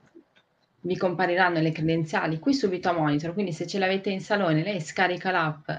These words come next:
inserendo queste credenziali, la prima cosa che dovrà fare è proprio sbloccare la privacy e quindi avete in un'unica azione, eh, sbloccato la privacy e attivato un nuovo utente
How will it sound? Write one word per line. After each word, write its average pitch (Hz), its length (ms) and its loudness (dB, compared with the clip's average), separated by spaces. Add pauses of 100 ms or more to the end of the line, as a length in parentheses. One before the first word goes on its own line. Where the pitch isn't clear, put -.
(280)
inserendo 214 520 0
queste 190 260 -6
credenziali, 262 800 4 (420)
la 294 140 6
prima 190 360 2
cosa 175 300 2
che 190 100 -2
dovrà 196 240 2
fare 185 440 2
è 226 160 2
proprio 160 500 0
sbloccare 180 540 0
la 170 140 0
privacy 160 640 -8 (400)
e - 120 -6
quindi 190 260 2
avete 170 500 2 (320)
in 214 180 0
un'unica 196 340 0
azione, 170 680 2 (220)
eh, 156 400 0
sbloccato 185 520 0
la 190 120 2
privacy 170 600 0
e 160 360 -2
attivato 170 560 0
un 165 60 0
nuovo 156 240 2
utente 151 640 0